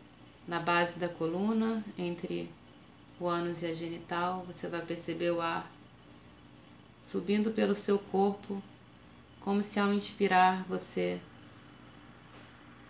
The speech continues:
deixasse que a energia fosse subindo desde lá de baixo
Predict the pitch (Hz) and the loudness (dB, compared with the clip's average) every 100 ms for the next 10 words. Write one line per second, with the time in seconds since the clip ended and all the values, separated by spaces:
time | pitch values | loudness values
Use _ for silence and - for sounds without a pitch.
0 | - - - - - - 180 - 190 196 | -20 -20 -20 -20 -14 -6 -4 0 2 2
1 | - - 190 190 190 185 190 202 208 208 | 0 0 2 4 2 2 2 4 4 4
2 | 202 - - - - - - - - - | 0 -8 -18 -18 -18 -18 -18 -18 -20 -20
3 | - - - - - - - - - - | -20 -20 -20 -20 -20 -20 -18 -18 -18 -18
4 | - - - - 196 - - - 175 196 | -18 -18 -18 -2 -2 0 -2 -2 0 2
5 | 196 185 185 214 233 220 202 196 190 175 | 2 2 4 6 6 4 2 2 0 2
6 | 180 190 202 - | 4 4 2 -6